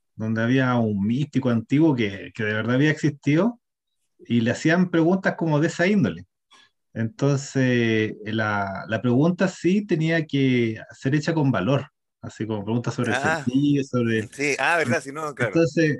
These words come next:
Speaker 1: eh, era, no sé, pues, una especie como de sala del trono,
Speaker 2: Sí.
Speaker 1: estaba el, el sabio, no sé, pues, Miller Anepa, pues, ponte que se llama,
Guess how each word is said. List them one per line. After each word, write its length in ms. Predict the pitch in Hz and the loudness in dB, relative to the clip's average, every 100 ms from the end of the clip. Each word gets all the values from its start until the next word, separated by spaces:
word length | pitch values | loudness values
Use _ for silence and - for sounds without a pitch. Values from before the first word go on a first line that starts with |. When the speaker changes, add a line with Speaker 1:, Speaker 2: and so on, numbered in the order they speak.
| - | -4
Speaker 1:
eh, 340 | 123 135 113 113 - | -2 0 0 -6 -4
era, 220 | 120 135 | 0 2
no 120 | 127 | 2
sé, 180 | - 160 | 0 -2
pues, 100 | 123 | 0
una 60 | 120 | -2
especie 340 | 120 139 135 | 0 -2 -2
como 240 | 123 123 120 | -2 0 2
de 100 | 117 | 0
sala 260 | - 139 | 2 2
del 160 | 131 110 | 2 0
trono, 640 | - 143 175 190 214 240 - - - - _ | 0 2 4 4 2 0 -4 -20 -20 -20 _
Speaker 2:
Sí. 100 | - | -20
Speaker 1:
estaba 360 | 90 131 131 127 | -4 0 2 2
el, 280 | 123 120 117 | 2 2 2
el 160 | 107 92 | -2 -6
sabio, 800 | - 151 156 165 180 196 170 - | -4 0 2 4 4 2 -2 -6
no 140 | 104 | -10
sé, 200 | 101 151 | -4 -2
pues, 160 | 101 92 | -2 -2
Miller 260 | 110 117 117 | 0 2 2
Anepa, 360 | 123 175 - 87 | 2 0 0 -6
pues, 120 | 85 | -8
ponte 220 | - - | -12 -6
que 80 | 107 | -6
se 120 | - 120 | -2 0
llama, 380 | 120 135 190 | 2 2 0